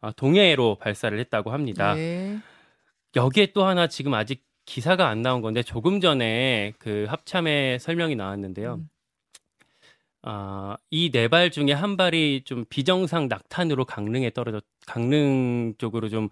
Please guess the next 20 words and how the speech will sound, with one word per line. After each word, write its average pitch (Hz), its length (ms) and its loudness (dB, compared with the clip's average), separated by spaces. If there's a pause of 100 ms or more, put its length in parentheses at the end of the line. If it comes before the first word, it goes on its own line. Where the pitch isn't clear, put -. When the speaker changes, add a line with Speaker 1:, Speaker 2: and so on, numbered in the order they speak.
(260)
Speaker 1:
어, 107 80 -4
사고가 180 340 0
났다고 190 400 -6
해요. 117 400 -2
Speaker 2:
음. 156 420 -6 (220)
Speaker 1:
간밤에 151 520 0
에스엔에스 165 640 0
상에 156 340 0
지금 131 220 -4
뭐 113 300 -4
강릉 151 460 2
전투 120 380 -2
비행단, 156 480 0
비행단에 139 680 2
뭐 110 160 -2
사고가 190 360 0
났다, 117 200 0
폭발 - 380 0
사고가 185 340 0
났다 110 420 0